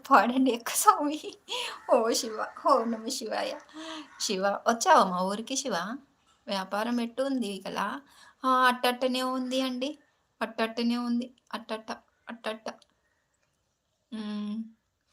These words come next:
శివ దేవుడి పాటనా? ఏం పాట పాడాలి? మళ్ళీ దేవుడి పాట సగం సగం పాడితే దేవుడు నన్ను క్షమించడబ్బా.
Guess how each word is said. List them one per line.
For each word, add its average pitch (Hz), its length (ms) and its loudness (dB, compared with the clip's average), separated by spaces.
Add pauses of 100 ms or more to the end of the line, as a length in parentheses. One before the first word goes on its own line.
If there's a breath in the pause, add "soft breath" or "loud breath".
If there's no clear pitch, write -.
(260 soft breath)
శివ 226 340 2
దేవుడి 214 360 0
పాటనా? 208 460 -2 (500)
ఏం 202 140 -4
పాట 208 260 -4
పాడాలి? 208 420 -6 (2750)
మళ్ళీ 214 320 4 (100)
దేవుడి 202 340 0
పాట 208 320 0
సగం 196 360 0
సగం 202 340 -2
పాడితే 190 380 -4 (400 loud breath)
దేవుడు 202 320 2
నన్ను 208 240 0
క్షమించడబ్బా. 190 800 -4